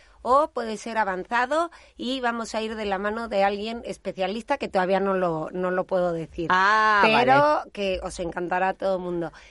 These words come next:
Speaker 1: Y luego, por otro lado, hemos
Speaker 2: Que si
Speaker 1: sacado
Speaker 2: todo va bien, el cuatro de febrero creo que volvéis a la radio a contarlo.
Speaker 1: Sí, ya,
Speaker 2: Vale.
Speaker 1: ya contaremos a
Speaker 2: Vale.
Speaker 1: detalle todo.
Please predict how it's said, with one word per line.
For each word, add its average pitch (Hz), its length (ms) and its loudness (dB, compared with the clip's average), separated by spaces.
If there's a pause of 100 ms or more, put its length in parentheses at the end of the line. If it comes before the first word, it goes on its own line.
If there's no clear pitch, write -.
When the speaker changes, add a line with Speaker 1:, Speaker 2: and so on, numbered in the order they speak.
Speaker 1:
Y 196 120 -4
luego, 254 200 4
por 262 140 0
otro 269 280 -2
lado, 262 420 2
hemos 262 240 -6
Speaker 2:
Que 220 160 4
si - 120 -2
Speaker 1:
sacado 233 200 4
Speaker 2:
todo 254 120 4
va 254 140 4
bien, 262 260 0
el 220 120 2
cuatro 220 260 2
de 233 80 4
febrero 226 480 2
creo 202 160 4
que - 100 0
volvéis 196 300 4
a 214 80 6
la 185 120 4
radio 196 580 2
a 165 80 0
contarlo. 139 480 2
Speaker 1:
Sí, 151 340 -4
ya, 180 240 0
Speaker 2:
Vale. 196 140 -10
Speaker 1:
ya 214 180 2
contaremos 240 840 0
a 185 200 0
Speaker 2:
Vale. 151 260 2
Speaker 1:
detalle 226 340 0
todo. 175 440 -4